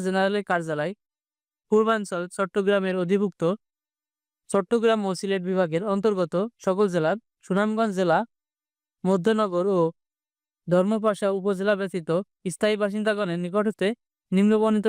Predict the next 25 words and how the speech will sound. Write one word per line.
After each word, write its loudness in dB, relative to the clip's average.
শর্ত 0
সাপেক্ষে -2
অনলাইনে 0
দরখাস্ত -2
আহ্বান -2
পাওয়া -4
যাচ্ছে। -10
যে 2
লিঙ্কে 2
ঢুকে -2
আবেদন -6
করবেন -2
পিএমজিইসি 0
ডট 2
টেলিটক 2
ডট 2
কম -4
ডট -2
বিডিতে। -2
এক 0
নম্বরে 0
থাকতেছে -6
পোস্টম্যান, -2
একশো 0
নব্বই 2